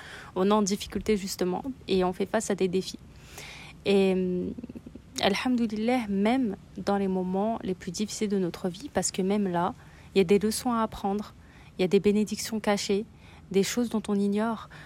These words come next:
Par exemple, vous êtes en retard et vous, ça vous fâche. Et, et vous savez pas pourquoi. Il y a rien qui fonctionne. Je sais pas, votre voiture, elle démarre pas alors que tout va bien. Et vous êtes en retard et vous êtes énervé, vous êtes énervé et vous êtes énervé. Alors qu'en réalité, dans cette difficulté,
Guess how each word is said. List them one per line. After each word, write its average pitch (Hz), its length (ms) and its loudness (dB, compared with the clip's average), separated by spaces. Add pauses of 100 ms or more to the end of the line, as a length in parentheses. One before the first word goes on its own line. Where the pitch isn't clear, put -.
(100)
Par 190 100 2
exemple, 240 340 0
vous 190 140 -2
êtes 190 180 -2
en - 60 -2
retard - 480 0 (240)
et 202 120 6
vous, 220 140 -4
ça 196 180 -2
vous 175 140 -6
fâche. - 540 -2 (260)
Et, 220 220 2
et 214 60 -2
vous - 80 -10
savez 214 240 -2
pas 277 100 -4
pourquoi. 262 560 -6 (320)
Il - 40 -8
y - 20 -4
a 202 40 2
rien 254 200 0
qui 247 140 -6
fonctionne. 247 500 -4
Je 214 80 -4
sais - 120 -6
pas, 240 80 -2
votre 214 200 -2
voiture, 208 260 -4
elle 208 60 -2
démarre 196 300 -2
pas 247 200 0
alors 185 240 -2
que - 100 -6
tout 220 160 -6
va 214 160 0
bien. 262 340 -2 (280)
Et 202 80 0
vous 196 140 0
êtes 196 100 -2
en 196 60 -6
retard 262 280 -6
et 240 60 -4
vous 196 220 -4
êtes 190 120 -4
énervé, 214 400 -2
vous 220 160 -4
êtes 196 140 -4
énervé 202 340 -2
et 220 40 2
vous - 200 -8
êtes 196 120 -2
énervé. 196 340 0
Alors 185 240 -4
qu'en 185 140 -2
réalité, 180 480 0 (1200)
dans 311 240 2
cette - 420 -4
difficulté, 202 720 -4